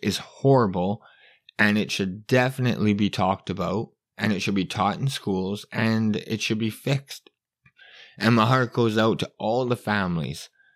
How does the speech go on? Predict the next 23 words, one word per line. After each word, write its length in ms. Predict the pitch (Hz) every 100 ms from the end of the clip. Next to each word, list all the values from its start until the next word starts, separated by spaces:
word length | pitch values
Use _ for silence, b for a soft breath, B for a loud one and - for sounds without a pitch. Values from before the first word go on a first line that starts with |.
| _ -
uh, 300 | 95 92 85
that 200 | 92 92
have 140 | 90
been 280 | 92 90 85
affected 560 | - 92 95 90 - 85
by 240 | 82 82
this. 400 | 82 76 82 - 80
Um, 340 | 87 85 78
it's 560 | - - - - - -
truly 380 | - 131 131 117
horrible. 720 | - - 117 131 113 - - _ b b b b b b b b b -
If, 260 | 110 117
uh, 140 | 117 110
for, 200 | 123 110
like, 180 | 117
if, 100 | 127 120
if 140 | 117 123
I 80 |
put 160 | 123 135
myself 640 | 131 131 131 - 127 120
in 140 | 123 107
their 140 | 107
shoes, 520 | 110 101 107 143 -